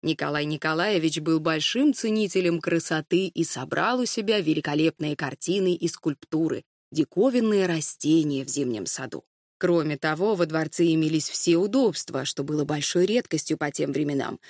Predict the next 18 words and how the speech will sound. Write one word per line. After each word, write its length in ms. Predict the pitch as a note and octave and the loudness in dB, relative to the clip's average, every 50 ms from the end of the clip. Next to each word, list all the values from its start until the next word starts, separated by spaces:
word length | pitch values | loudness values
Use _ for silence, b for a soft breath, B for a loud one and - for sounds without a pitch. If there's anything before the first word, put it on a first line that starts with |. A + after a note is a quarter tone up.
| B B B B | B B B B
Канализация, 920 | - F#4 E4+ D4 A#3 E3 D3 D3 C#3+ D3 D#3 F#3 F#3 - - F3+ D#3+ D3+ D3 | 2 4 6 6 4 4 0 0 0 0 0 0 -2 -2 -2 0 0 0 0
водопровод, 800 | D3 G#3 A#3 G#3+ - - D3+ C#3+ C#3 C#3+ D#3+ F3 G#3 G#3+ - B B B B B | 0 2 2 2 0 0 -2 -4 -2 0 2 2 2 2 -2 B B B B B
телеграфная 760 | - F#3 E3+ D#3+ C#3+ - C#3+ D3+ D3+ F#3 - - B3 B3 A#3 | 0 2 2 2 2 2 0 0 0 0 0 0 0 0 2
линия, 520 | G#3 D3+ D3+ D3+ D3+ E3+ F3+ E3 D#3+ D#3 b b b b | 0 0 2 2 2 2 2 2 0 -2 b b b b
телефонов 480 | - - D4 G3 - D3 D#3 D3+ C#3+ | 0 2 2 2 0 -2 -4 -4 -4
тогда 240 | - D#3+ D3+ D3 D#3+ | -4 -4 -2 0 2
ещё 240 | D#3 D#3 - - F#3+ | 2 2 2 2 4
не 180 | F#3+ F#3 E3+ D#3 | 4 4 4 4
было, 220 | D#3 D#3+ D#3+ D#3 B B B B B | 2 0 0 0 B B B B B
громоотводы. 920 | - E3 D#3+ D#3 D#3 E3 G3 C4 - C4+ C4+ C4+ F#3 D#3+ D#3 D#3+ F3 F3+ - _ _ _ _ - | -2 0 0 2 2 2 2 0 0 0 2 2 2 4 4 2 0 0 -2 _ _ _ _ -4
Был 240 | F#3 F3+ G3 G#3 G3+ | 2 4 4 4 6
даже 340 | G3+ G#3+ A3+ A#3 A3 B3+ | 4 2 2 4 4 4
лифт 460 | B3+ B3 A#3+ B3 C4 D#4 E4 - - - | 4 4 4 6 6 6 6 4 0 -8
с 160 | - - - | -8 -6 -2
кабиной 520 | - E3+ D#3+ D#3+ D#3 F3+ G#3 F#3+ E3 D3+ | 0 0 0 2 0 2 2 2 2 2
из 100 | D3 - | 0 -2
красного 480 | - E3 D#3+ D#3 D#3 - E3 D#3+ E3 F3 | -2 -2 -2 -2 -2 -2 0 0 0 0
дерева. 440 | F3 G3+ G3 D#3 C#3+ G#2 C#2+ - | 2 2 2 2 2 0 -4 -8